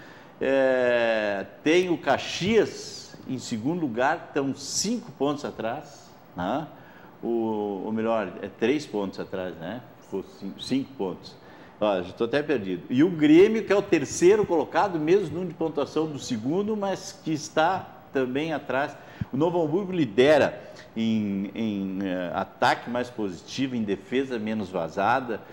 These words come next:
o melhor, já fez, o Novo Hamburgo fez quase em cinco jogos, ele já fez quase cinquenta por cento do aproveitamento da competição.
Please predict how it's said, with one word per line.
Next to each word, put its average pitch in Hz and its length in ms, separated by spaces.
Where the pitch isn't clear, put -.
o 104 260
melhor, 101 840
já 104 120
fez, - 480
o 120 40
Novo 156 160
Hamburgo 220 280
fez 208 240
quase 214 460
em 175 300
cinco 233 600
jogos, 127 840
ele 127 160
já 131 140
fez - 520
quase 190 400
cinquenta 165 520
por - 140
cento 170 380
do 147 100
aproveitamento 139 760
da 139 160
competição. 123 640